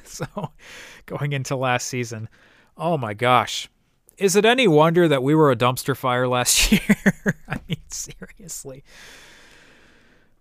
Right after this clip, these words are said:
Okay. So I'm going to, uh, try and pick myself up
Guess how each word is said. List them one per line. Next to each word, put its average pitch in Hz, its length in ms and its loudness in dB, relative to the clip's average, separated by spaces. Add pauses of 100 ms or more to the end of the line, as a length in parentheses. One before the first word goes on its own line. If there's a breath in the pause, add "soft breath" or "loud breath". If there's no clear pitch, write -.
(200)
Okay. 143 840 6 (580 loud breath)
So 180 200 0
I'm 202 120 0
going 180 240 4
to, 139 360 4
uh, 110 340 6 (580 loud breath)
try 190 180 0
and 143 100 -2
pick - 180 -6
myself 117 720 -2
up 127 280 0